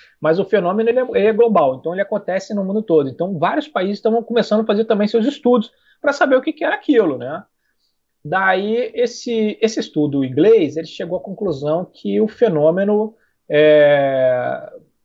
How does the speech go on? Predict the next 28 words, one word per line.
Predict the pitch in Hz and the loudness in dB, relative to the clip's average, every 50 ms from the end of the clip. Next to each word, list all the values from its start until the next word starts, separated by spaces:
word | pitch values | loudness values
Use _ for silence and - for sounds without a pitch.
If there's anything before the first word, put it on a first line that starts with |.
| _ _ | _ _
possui, | - 180 156 - - - 165 190 208 - | -2 -2 -2 -2 0 2 4 4 4 2
ele | 208 202 202 220 | 2 0 0 0
chegou | 214 - 220 202 220 | 0 -2 2 2 2
à | 247 233 | 2 4
mesma | 180 220 240 - 262 254 247 | 2 0 0 -2 -4 -6 -6
conclusão | - 269 277 - - 220 151 175 202 | -10 -12 -6 -4 -2 -2 0 0 0
do | 208 220 | 0 -2
Grude. | 170 165 170 156 143 120 - - _ _ _ _ _ _ _ _ _ _ | 2 4 4 4 2 0 -6 -12 _ _ _ _ _ _ _ _ _ _
É, | - 147 151 143 - - _ _ _ | -2 -2 -2 -2 -2 -10 _ _ _
é | 151 | -6
um | 160 190 | -6 -6
fenômeno | - - 190 151 147 156 180 202 208 214 202 | -4 -4 -4 0 0 0 -2 -2 -4 -6 -6
real, | 147 131 165 175 160 151 180 247 269 | -4 -2 -2 0 2 2 0 0 -2
co-, | - - 196 170 - _ _ _ - 147 | -6 -12 -12 -12 -12 _ _ _ -4 -4
é, | 135 135 131 127 127 135 | -2 -2 -4 -4 -4 -2
ele | 135 143 156 165 | 0 0 0 0
existe, | 147 113 120 139 175 226 - - - - 339 - _ _ _ _ _ _ _ _ _ | -2 -2 -4 -4 -4 -4 -4 -6 -8 -8 -10 -10 _ _ _ _ _ _ _ _ _
nem | - 151 220 302 294 | -2 0 0 0 0
tudo | - 233 240 233 170 160 | 0 2 2 4 2 2
que | 160 - - 175 165 156 139 123 131 - _ _ | 0 -2 0 2 2 2 2 -2 -6 -14 _ _
se | - - - 151 | -10 -8 -8 -8
fala | - - 160 147 139 131 127 127 | -4 -2 0 0 2 2 2 2
é | 139 143 135 127 - - _ _ _ | 2 2 2 0 -4 -8 _ _ _
na, | 185 156 135 147 151 | -12 -4 -4 -2 0
da | 151 139 147 | 2 0 0
natureza | 151 147 143 - 147 143 131 131 131 | 0 0 -2 0 -2 0 0 -2 -2
do | 131 156 | -4 -4
fenômeno, | 151 - 165 143 131 131 156 175 202 214 233 262 | -4 -2 -6 -4 0 0 0 0 2 0 -2 -2